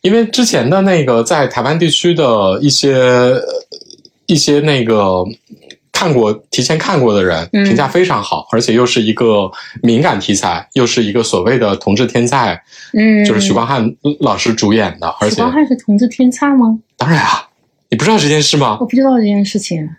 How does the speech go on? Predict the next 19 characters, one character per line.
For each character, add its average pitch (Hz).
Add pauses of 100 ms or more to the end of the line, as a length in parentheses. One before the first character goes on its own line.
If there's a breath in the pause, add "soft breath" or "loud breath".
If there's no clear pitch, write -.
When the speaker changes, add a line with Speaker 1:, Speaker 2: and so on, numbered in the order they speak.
(320)
Speaker 1:
许 -
光 196
汉 254
是 -
著 302
名 120
的 170
同 120
志 117
天 113
才， 113
自 170
从 113
演 113 (120)
了， 104 (480 loud breath)
他 -
演 101
过 107
哪， 120